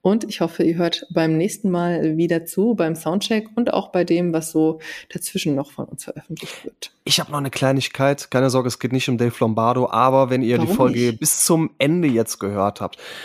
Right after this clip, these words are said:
Speaker 2: ich glaub,
Speaker 1: Verlost
Speaker 2: es gibt
Speaker 1: Marcel
Speaker 2: jetzt
Speaker 1: seine C-D-Sammlung.
Speaker 2: Na, ähm, fast. <laughs> Es gibt doch jetzt, glaub ich, auch bei Spotify eine neue Funktion, dass man uns auch bewerten kann oder generell auch Folgen
Speaker 1: Das stimmt.
Speaker 2: bewerten kann.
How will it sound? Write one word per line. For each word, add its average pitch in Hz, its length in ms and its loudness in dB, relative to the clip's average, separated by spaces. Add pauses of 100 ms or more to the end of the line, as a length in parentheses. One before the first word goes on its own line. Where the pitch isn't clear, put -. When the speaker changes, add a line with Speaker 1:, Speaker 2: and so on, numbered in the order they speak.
(140)
Speaker 2:
ich - 140 0
glaub, 180 220 4
Speaker 1:
Verlost - 20 -2
Speaker 2:
es 147 60 -2
gibt 220 60 2
Speaker 1:
Marcel 202 200 0
Speaker 2:
jetzt 190 80 2
Speaker 1:
seine 190 220 2
C-D-Sammlung. 170 680 0 (560)
Speaker 2:
Na, 165 500 2 (440)
ähm, 139 260 6 (420)
fast. - 520 -4
<laughs> - 80 -2
Es 170 320 4
gibt - 160 -4
doch 139 100 0
jetzt, 123 300 0
glaub 131 220 4
ich, 127 120 0
auch 113 100 0
bei 120 120 0
Spotify 123 460 0
eine 117 160 4
neue 120 200 2
Funktion, 120 460 0
dass 113 160 -2
man 110 140 0
uns 117 140 -2
auch 131 120 -2
bewerten 151 400 0
kann 147 180 -4
oder 117 160 -2
generell 117 380 0
auch - 120 -2
Folgen 135 260 0
Speaker 1:
Das 127 80 -2
stimmt. 120 60 -4
Speaker 2:
bewerten 123 260 -2
kann. 123 200 -6